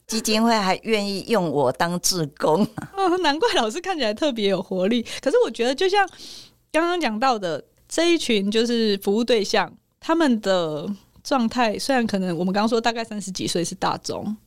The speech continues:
Speaker 2: 可是看起来可能整体的那个状态是跟一般人的老年是已经差不多的状态了。自己看到数据上面是说，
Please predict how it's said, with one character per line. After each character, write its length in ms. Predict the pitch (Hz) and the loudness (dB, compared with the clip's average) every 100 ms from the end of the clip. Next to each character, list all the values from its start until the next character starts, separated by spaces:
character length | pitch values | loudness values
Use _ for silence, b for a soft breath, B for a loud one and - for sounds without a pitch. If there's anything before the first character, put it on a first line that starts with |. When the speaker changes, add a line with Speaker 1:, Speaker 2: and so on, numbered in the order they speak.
| _ _ | _ _
Speaker 2:
可 120 | - | -2
是 80 | 254 | -2
看 260 | 320 349 262 | 0 0 0
起 120 | 214 | 0
来 140 | 196 165 | -2 -2
可 140 | 196 | -2
能 120 | 196 | 0
整 200 | 190 190 | 0 0
体 160 | 220 214 | 0 0
的 100 | 147 | -2
那 100 | 185 | -2
个 80 | 180 | -2
状 220 | 190 165 | -2 -4
态 200 | 185 196 | -4 -4
是 220 | 165 247 226 | -2 -2 -2
跟 280 | 220 196 196 | 0 -2 -2
一 100 | 240 | -6
般 320 | - 196 190 | -2 -2 -2
人 280 | 190 123 123 | -6 -10 -8
的 340 | - 127 123 - B B B B | -4 -2 -2 -4 B B B B
老 280 | 202 190 185 | 2 2 0
年 260 | 190 190 202 | -6 -6 -2
是 120 | 285 | 0
已 40 | 233 | 2
经 160 | 202 | 2
差 260 | 190 202 202 | 0 2 0
不 160 | 202 | 0
多 220 | 196 190 180 | 0 0 -2
的 100 | 175 | -2
状 300 | 185 151 123 | -4 -4 -4
态 260 | 185 143 | -2 -2
了。 280 | - 113 190 - B B | -4 -4 -6 -8 B B
自 120 | - | 0
己 80 | 349 | 0
看 200 | 208 262 | 2 0
到 120 | 262 | 0
数 200 | 254 269 | -2 -6
据 160 | 240 233 | -4 -2
上 180 | 233 220 | 0 2
面 100 | 220 | 0
是 140 | 214 | 0
说， 160 | 208 | 0